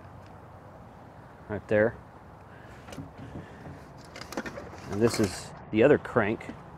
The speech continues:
<laughs> Crank I R portable antenna. It is portable. It's not backpack portable, but it's portable.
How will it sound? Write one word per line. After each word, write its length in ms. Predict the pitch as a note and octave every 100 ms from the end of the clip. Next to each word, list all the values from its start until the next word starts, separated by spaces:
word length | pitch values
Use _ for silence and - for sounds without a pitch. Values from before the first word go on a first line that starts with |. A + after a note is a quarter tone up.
| - - - -
<laughs> 680 | - - - - - G#2 -
Crank 300 | - F3+ D#3+
I 120 | D3
R 160 | C#3 B2+
portable 480 | - D#3 D3+ C#3 A#2+
antenna. 400 | G2 B2+ A2 F2 - - - - - - - - -
It 100 | -
is 140 | G#4 G#4+
portable. 460 | - C4+ A3 C4+ - - -
It's 200 | - -
not 280 | A3 A3 - - -
backpack 600 | B2 F#3+ A#3+ - - C#3 A#2+ -
portable, 380 | D3+ C3 B2+
but 160 | F#3 E3
it's 140 | B2+
portable. 440 | - C4 A3+ A#2+